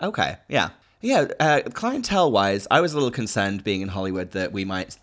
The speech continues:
you know, have people really displaying a lot of personality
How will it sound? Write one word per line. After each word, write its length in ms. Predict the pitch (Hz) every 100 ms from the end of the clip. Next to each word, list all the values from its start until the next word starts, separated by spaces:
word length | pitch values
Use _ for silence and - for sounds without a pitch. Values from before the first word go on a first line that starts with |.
| -
you 120 | 101
know, 100 | 87
have 320 | 82 92 90
people 320 | 117 104 95
really 220 | 98 95 92
displaying 420 | 95 - 95 95
a 60 |
lot 100 | 92
of 80 | 90
personality 840 | 110 98 - 95 87 90 98 82